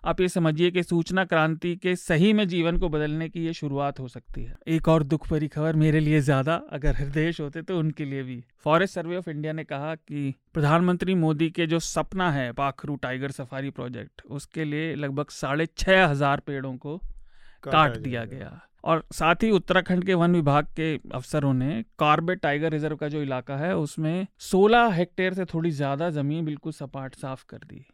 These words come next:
Speaker 1: और आखिरी सुर्खी दक्षिणी एशिया से, अ, इंडोनेशिया के मलंग शहर में एक
Speaker 2: हम्म।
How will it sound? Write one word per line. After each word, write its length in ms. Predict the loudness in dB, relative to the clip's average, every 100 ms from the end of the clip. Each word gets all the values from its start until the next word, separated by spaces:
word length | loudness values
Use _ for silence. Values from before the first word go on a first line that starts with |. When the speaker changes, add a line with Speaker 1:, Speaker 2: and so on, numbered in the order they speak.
| _ _
Speaker 1:
और 220 | -12 -10 -2
आखिरी 300 | 0 0 0
सुर्खी 320 | -2 -4 -6
दक्षिणी 420 | -6 -8 -6 -4
एशिया 340 | -2 -4 -2 -2
से, 340 | -2 -4 -6 -8
अ, 260 | -8 -6 -10 -14 -6
इंडोनेशिया 580 | 2 6 6 6 4 0
के 160 | 0 2
मलंग 320 | 2 4 2
शहर 320 | 0 -4 -4
में 280 | -2 -2 -4
एक 100 |
Speaker 2:
हम्म। 100 | -4